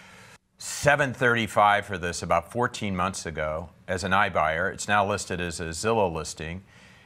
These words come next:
You've now got it down to six thirty-five. That must be a dicey business, buying and selling homes, uh, particularly now. Um, I mean, your data scientists, your valuation experts must be going crazy. Like,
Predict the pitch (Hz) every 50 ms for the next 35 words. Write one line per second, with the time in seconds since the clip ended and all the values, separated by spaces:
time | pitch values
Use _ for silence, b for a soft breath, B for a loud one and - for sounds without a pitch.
0 | b b - 101 101 117 127 131 131 120 120 110 107 104 92 107 98 98 98 95
1 | 95 95 - - - - - 151 147 - - - - - 95 90 82 85 82 -
2 | - - 80 80 80 82 85 85 85 b b b b b b b b b b -
3 | 190 202 262 269 - - - 147 110 95 85 82 - - 95 104 131 135 - -
4 | 123 110 90 78 92 101 135 147 127 78 67 - - - - _ - 90 98 101
5 | 101 107 104 95 92 92 - - - 104 104 101 92 90 87 85 85 104 113 110
6 | 95 87 85 85 85 87 85 - - - b b b b b b b - - 92
7 | 95 95 90 - 117 104 170 185 170 135 107 92 90 98 117 143 143 80 71 67
8 | - - - - _ - 95 98 95 98 98 98 98 98 95 98 98 98 - -
9 | - _ _ _ - - - _ - - - - 90 95 113 117 113 113 120 131
10 | 120 113 104 90 120 117 135 135 117 101 - - 110 110 135 131 110 101 - -
11 | 92 90 82 - - 101 92 113 127 131 123 110 104 101 113 127 - - 92 87
12 | 85 - - - 90 85 85 - - 101 101 - - 101 92 82 95 90 87 82
13 | 73 - - - - - 95 104 123 147 143 127 104 82 80 78 80 80 82 87
14 | 87